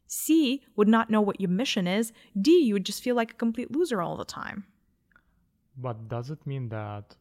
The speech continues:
Speaker 2: um, women have better guidance system in this case? Because they have thyroid issues and it kind of a
Speaker 1: <laughs>
Speaker 2: signal for them that their path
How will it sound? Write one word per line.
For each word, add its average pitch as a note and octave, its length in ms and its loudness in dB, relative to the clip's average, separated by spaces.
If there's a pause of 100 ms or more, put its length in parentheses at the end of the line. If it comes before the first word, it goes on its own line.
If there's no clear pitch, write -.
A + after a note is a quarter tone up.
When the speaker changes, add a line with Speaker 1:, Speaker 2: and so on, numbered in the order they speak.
(280)
Speaker 2:
um, G#2 680 -14 (1080)
women A#2+ 560 -8 (320)
have G#2 200 -12 (460)
better G#2+ 600 -10 (560)
guidance A2 400 -8
system D#3+ 380 -12
in D#3 120 -10
this - 440 -16
case? D#3 600 -12 (200)
Because A2+ 580 -8 (640)
they A#2 460 -6
have G#2 300 -10 (280)
thyroid A#2+ 380 -6 (120)
issues A#2 640 -14
and A2 320 -12
it - 200 -12
kind - 240 8
of A#4+ 180 8
a - 60 8
Speaker 1:
<laughs> - 20 8
Speaker 2:
signal B2+ 540 4
for B2 80 -10
them A2 300 -4
that G#2+ 300 -6 (600)
their A2+ 220 -4 (100)
path A#2+ 320 -2